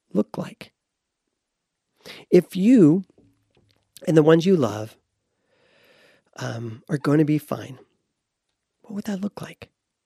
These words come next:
Dream about being together at dinner and this whole nightmare being over. See yourself in the future,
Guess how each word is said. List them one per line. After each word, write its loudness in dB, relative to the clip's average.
Dream 4
about 0
being 2
together -4
at -6
dinner -12
and -4
this -2
whole 6
nightmare -8
being -4
over. -10
See -4
yourself 0
in -6
the 0
future, -12